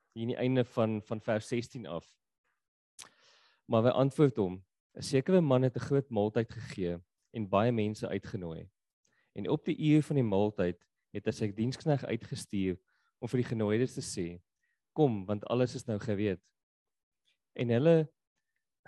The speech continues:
en hulle het hom almal eenparig begin verontskuldig. Die eerste het vir hom gesê, "Ek het 'n stuk grond gekoop en ek moet noodsaaklik uitgaan om daarna te kyk. Ek vra u, verskoon my tog."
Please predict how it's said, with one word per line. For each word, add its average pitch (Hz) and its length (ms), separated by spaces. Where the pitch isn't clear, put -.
en 123 120
hulle 123 200
het 135 220
hom 113 200
almal 127 400
eenparig 143 640
begin 113 280
verontskuldig. 110 920
Die 85 160
eerste 151 320
het 139 120
vir 139 100
hom 127 120
gesê, 90 500
"Ek - 140
het 156 80
'n 156 120
stuk - 180
grond 156 300
gekoop 98 400
en - 120
ek 107 140
moet 123 120
noodsaaklik 139 600
uitgaan 90 640
om 107 180
daarna 107 300
te 120 140
kyk. 95 400
Ek - 160
vra 120 260
u, 92 200
verskoon 107 420
my 113 120
tog." - 360